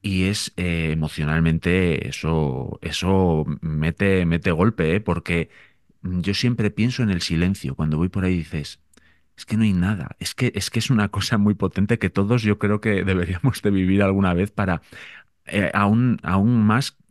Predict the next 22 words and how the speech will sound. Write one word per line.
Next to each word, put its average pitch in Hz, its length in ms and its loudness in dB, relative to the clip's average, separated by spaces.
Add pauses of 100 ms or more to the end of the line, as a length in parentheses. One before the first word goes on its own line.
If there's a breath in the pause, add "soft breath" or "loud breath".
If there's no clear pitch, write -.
amar 113 560 2
precisamente 104 560 -2
esas 101 220 -4
zonas 110 240 2
llenas 98 300 2
de 80 120 0
vida, 78 280 -2
cuando 80 280 0
están, 85 680 0 (480 soft breath)
pues 78 160 -6
eso, 82 220 -6
cuajadas 90 420 -2
de 85 100 0
vida, 95 260 0
porque 78 380 -6
una 87 300 0
ruta 87 480 -4
por 82 140 -4
un, 87 400 2 (320 soft breath)
una 73 100 -4
zona 80 760 -2 (280)
quemada 80 680 -2